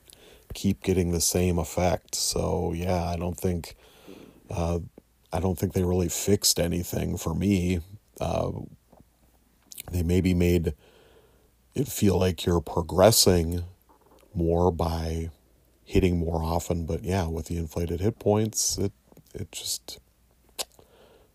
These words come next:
kind of the same net effect, so I agree with you.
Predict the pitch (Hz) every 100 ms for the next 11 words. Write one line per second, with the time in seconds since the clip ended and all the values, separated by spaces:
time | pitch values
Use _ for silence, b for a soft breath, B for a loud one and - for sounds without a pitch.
0 | b _ _ - 92 95 95 - - 95
1 | 101 95 104 - 107 - - - 87 87
2 | 95 87 104 104 87 92 85